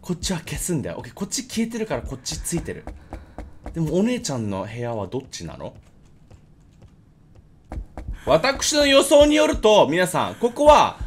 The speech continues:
妹と姉ちゃんの部屋なんですよ。一個一個が。例えばこっちが姉だとしたら、こっちが妹になるんですよ。だから、テレビを反対にしないといけないのね。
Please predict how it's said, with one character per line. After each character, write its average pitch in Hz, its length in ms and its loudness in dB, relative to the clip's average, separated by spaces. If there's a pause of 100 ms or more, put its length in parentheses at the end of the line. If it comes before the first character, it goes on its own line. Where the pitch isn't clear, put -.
(920)
妹 302 560 2
と 202 260 6
姉 233 100 6
ち 233 80 0
ゃ 233 60 6
ん 226 60 4
の 220 80 2
部 233 40 0
屋 240 160 6
な 226 80 4
ん 190 60 4
で 160 80 0
す 160 100 -8
よ。 147 80 -4
一 202 180 -4
個 208 140 6
一 202 60 2
個 135 160 -8
が。 87 200 -6 (360)
例 196 120 0
え 240 40 4
ば 208 80 2
こ 220 120 4
っ - 60 -2
ち 247 120 -2
が 175 180 6
姉 175 80 4
だ 185 100 6
と 160 120 -2
し - 80 -8
た 151 80 2
ら、 123 140 2
こ 156 120 -10
っ - 20 -6
ち 160 140 -8
が 160 80 0
妹 139 420 2
に 117 60 0
な 117 80 2
る 110 80 2
ん 101 40 -4
で 98 100 -6
す - 100 -12
よ。 78 160 -6 (4000)
だ 214 220 10
か - 140 8
ら、 233 340 10
テ 311 120 8
レ 302 100 10
ビ 220 80 12
を 180 60 10
反 285 260 10
対 277 140 12
に 294 40 6
し 277 100 4
な 285 80 10
い 262 60 8
と 220 80 6
い 196 60 6
け 196 100 4
な 185 140 8
い - 20 8
の 123 60 4
ね。 156 340 2